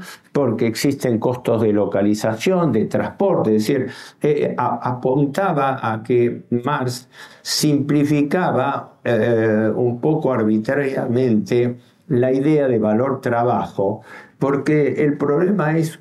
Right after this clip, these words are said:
cómo es la mensura de ese valor trabajo. Y por el hecho de que gra-, gradualmente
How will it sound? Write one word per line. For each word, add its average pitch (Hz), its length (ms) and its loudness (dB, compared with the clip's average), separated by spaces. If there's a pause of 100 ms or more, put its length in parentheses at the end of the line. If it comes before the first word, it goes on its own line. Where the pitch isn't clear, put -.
(140)
cómo 160 540 0
es 131 260 0
la 104 520 0
mensura 107 880 2
de 190 140 2
ese 180 260 -2
valor 90 480 2
trabajo. 82 720 -2 (760)
Y 143 120 4
por 143 260 2
el 151 160 4
hecho 175 320 2
de 117 180 2
que 107 300 0 (160)
gra-, 107 480 0
gradualmente 113 1200 0